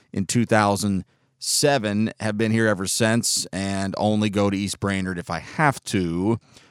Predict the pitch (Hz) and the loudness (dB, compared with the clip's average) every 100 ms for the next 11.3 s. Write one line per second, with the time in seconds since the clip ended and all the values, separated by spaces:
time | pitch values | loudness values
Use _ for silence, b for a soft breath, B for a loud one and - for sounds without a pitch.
0 | b b 110 120 143 143 127 120 117 113 | b b 2 6 6 4 4 4 4 2
1 | - _ - 92 104 98 98 - _ _ | 0 _ -6 0 2 2 -2 -6 _ _
2 | _ 98 95 92 110 85 62 80 101 107 | _ 0 0 4 4 2 0 -2 0 2
3 | 113 117 110 147 143 - 175 175 131 160 | 2 2 4 4 4 4 4 6 6 6
4 | 190 113 92 113 120 113 113 123 120 117 | 6 4 2 2 2 4 4 4 4 6
5 | 117 110 98 85 98 95 92 104 113 160 | 4 4 0 -4 -4 -4 0 4 8 6
6 | 113 113 101 95 95 - - - - 110 | 6 6 6 4 2 -2 -6 -6 -2 0
7 | 110 107 104 101 123 151 135 113 110 104 | 2 4 2 0 2 6 8 8 6 4
8 | - B B B - 120 131 123 135 123 | 0 B B B -4 4 4 6 4 6
9 | 110 123 117 113 113 110 107 - 117 92 | 4 4 6 6 6 4 2 2 2 8
10 | 123 127 123 117 113 113 104 - 131 127 | 10 10 8 6 4 2 0 2 4 6
11 | 101 104 | 4 0